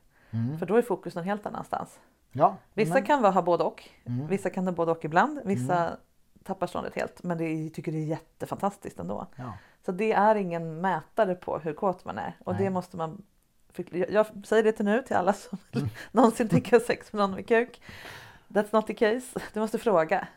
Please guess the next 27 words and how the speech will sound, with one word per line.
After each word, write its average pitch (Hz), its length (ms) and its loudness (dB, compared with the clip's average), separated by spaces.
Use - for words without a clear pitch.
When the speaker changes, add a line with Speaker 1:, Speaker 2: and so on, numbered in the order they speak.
Speaker 1:
Ja. 185 40 2
Speaker 2:
det 175 60 0
här 170 120 0
härligt?" - 380 -6
Eller, 170 240 2
eller, 190 280 0
och 196 160 0
då 202 100 2
är 208 60 2
det 202 60 4
ju 196 60 4
jättebra 180 400 0
om 165 80 -2
du 156 80 0
uttrycker 170 360 -6
på - 120 -6
andra 180 180 -2
sätt. - 340 -4
Ljud, 190 580 2
gester, - 520 2
minspel. 165 760 -2
Det 165 60 -2
här 165 300 -4
gillar 156 280 -4
jag 170 100 -6
jättemycket. - 360 -14
Ord 165 300 -2